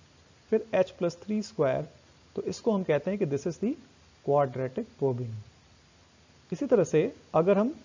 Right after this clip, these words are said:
ये scheme apply करते हैं कि एच एक function है और अगर collision होगा तो हम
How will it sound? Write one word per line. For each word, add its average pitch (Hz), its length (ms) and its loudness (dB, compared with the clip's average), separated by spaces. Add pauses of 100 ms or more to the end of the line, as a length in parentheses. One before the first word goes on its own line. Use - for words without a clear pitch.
(160)
ये 202 180 2
scheme 208 260 -2
apply 147 260 2
करते 139 260 -2
हैं 180 140 0
कि - 180 -6 (120)
एच 185 180 2
एक 196 100 0
function 175 400 -2
है 220 120 -2 (960)
और 151 140 4
अगर 214 220 4
collision 208 360 4
होगा 208 160 2
तो 214 100 -2
हम 208 80 0